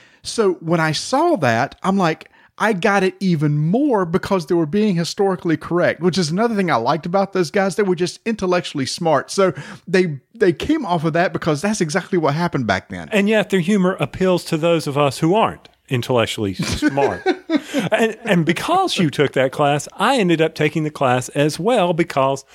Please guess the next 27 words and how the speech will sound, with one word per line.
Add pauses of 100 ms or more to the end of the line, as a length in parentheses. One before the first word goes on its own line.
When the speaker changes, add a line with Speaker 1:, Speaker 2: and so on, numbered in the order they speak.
(380)
Speaker 2:
we
saw
the
movie,
and
therefore
that
led
me
to
go
s-,
say,
you
know,
and
you
said
it
was
an
easy
A,
unlike
that
weather
class